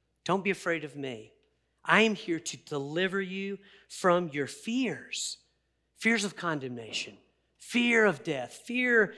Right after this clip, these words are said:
of punishment. That's why I sent Jesus Christ for you." That, that, that, that, that was the whole purpose of the cross, for Jesus to defeat death,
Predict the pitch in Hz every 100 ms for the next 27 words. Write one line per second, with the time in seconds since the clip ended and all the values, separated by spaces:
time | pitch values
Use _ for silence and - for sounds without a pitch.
0 | - - 160 160 - 190 214 202 - 147
1 | 117 - _ 208 - - 190 208 262 214
2 | 185 202 - - 165 185 - 185 143 160
3 | 208 - 233 262 269 - 147 113 95 _
4 | _ _ _ _ - 269 269 285 277 226
5 | 269 - - 269 277 294 277 - 247 285
6 | 277 285 240 254 254 311 302 277 - 165
7 | 226 262 262 - 196 160 - - 285 175
8 | - 226 208 147